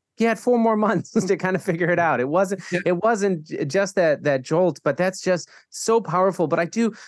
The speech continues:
Speaker 1: uh, l-, carry on the uniqueness of your order and what inspired you to join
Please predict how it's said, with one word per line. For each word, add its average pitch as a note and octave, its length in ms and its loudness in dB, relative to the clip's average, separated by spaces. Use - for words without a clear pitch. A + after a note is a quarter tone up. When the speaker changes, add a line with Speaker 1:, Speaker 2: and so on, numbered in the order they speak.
Speaker 1:
uh, - 100 -12
l-, F3 240 -2
carry D#4+ 400 2
on E3 320 2
the C#3+ 100 2
uniqueness D3 800 2
of B2 200 -2
your B2+ 140 2
order C3+ 420 2
and B2+ 180 0
what E3+ 160 2
inspired D3+ 640 0
you C#3 120 2
to C3 140 -8
join B2 480 0